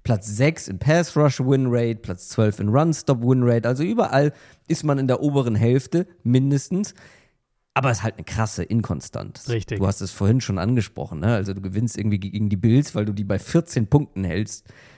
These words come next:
Speaker 1: die Josh Allen Offense. Nur um kurz danach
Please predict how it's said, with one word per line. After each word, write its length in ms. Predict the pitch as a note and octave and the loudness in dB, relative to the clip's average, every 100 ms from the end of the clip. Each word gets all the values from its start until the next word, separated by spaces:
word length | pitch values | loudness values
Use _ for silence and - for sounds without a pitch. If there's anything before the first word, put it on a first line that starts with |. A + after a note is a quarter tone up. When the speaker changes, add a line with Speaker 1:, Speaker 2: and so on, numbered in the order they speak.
| _ | _
Speaker 1:
die 60 | - | -10
Josh 360 | - A2 G2 - | -2 -2 -2 -2
Allen 260 | A2 A#2 A2 | 0 0 2
Offense. 540 | G2 G#2 B2 C#3 - - - _ _ _ _ | -2 0 2 2 -2 -14 -20 _ _ _ _
Nur 300 | B2 D#3+ C4+ | 6 8 8
um 120 | B3 A3 | 6 4
kurz 320 | G#3+ A3 - | 2 2 0
danach 640 | E3 D3+ D3+ C#3 C#3 E3+ | 2 2 2 2 0 -2